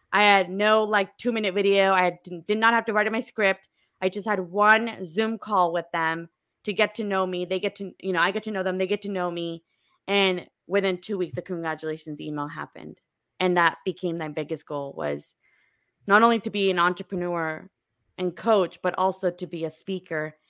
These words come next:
And the idea of being a ted X speaker was instilled at one of the conferences I attended in twenty nineteen with one of the coaches I worked with.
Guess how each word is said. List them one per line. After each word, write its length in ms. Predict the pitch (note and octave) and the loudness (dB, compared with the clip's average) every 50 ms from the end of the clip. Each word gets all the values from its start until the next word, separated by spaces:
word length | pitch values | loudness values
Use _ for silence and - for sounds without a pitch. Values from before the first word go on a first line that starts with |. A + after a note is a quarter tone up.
| _ _ _ _ _ _ _ | _ _ _ _ _ _ _
And 480 | - F#3+ G3 G3 F#3+ F#3 F3+ F3+ D#3 - - - - | 0 2 2 4 4 2 0 -2 -6 -10 -16 -10 -2
the 100 | - F3+ | 0 2
idea 580 | F3+ F3+ F#3+ F#3 F#3 F#3 G3+ G#3+ G#3 G3+ F#3+ F#3 | 2 2 2 0 -2 -4 -2 0 2 2 2 2
of 80 | F3 | 0
being 180 | F3+ F#3+ F#3 F3+ | 0 -2 -2 -2
a 60 | F3 | -4
ted 180 | F3 E3+ F3+ F3 | -6 -6 -6 -6
X 140 | F3+ F3 - | -6 -6 -6
speaker 280 | - G3 - - F3+ | -8 -8 -4 -4 -2
was 140 | E3 E3+ D3+ | -2 -2 -2
instilled 640 | E3 E3 D#3+ - - - G3+ G3 F#3 F3+ E3 - - - | -4 -6 -6 -8 -6 -2 0 2 2 2 0 -4 -8 -8
at 180 | - E3+ - - | -8 -8 -4 -4
one 120 | F#3+ F#3 | -4 -2
of 60 | F3 | -2
the 60 | F3 | -4
conferences 480 | E3+ - F#3+ F#3 F3 F3 - F3+ F3+ - | -6 -2 -2 -2 -2 -2 -4 -8 -6 -2
I 80 | F3+ E3 | -2 -2
attended 360 | D#3 D#3 - F#3 F3 E3 D#3+ | -2 -4 -6 -8 -8 -6 -6
in 100 | D3+ D3+ | -8 -8
twenty 260 | - - F3 D#3+ D#3 | -8 -10 -8 -8 -8
nineteen 360 | D#3 D3+ D3+ D3+ - - F3+ | -8 -10 -10 -10 -8 -8 -8
with 120 | - - D#3+ | -8 -6 -4
one 120 | F3 E3+ | -4 -2
of 60 | D#3+ | -2
the 80 | E3 E3 | -2 -4
coaches 360 | - G#3+ G#3 G#3 - G3+ - | 0 -2 -2 0 -2 -2 0
I 80 | F3 D3+ | 0 2
worked 260 | D3+ E3 D#3 - - | 2 2 0 0 -2
with. 160 | D#3+ D#3 D#3 | -2 -2 -2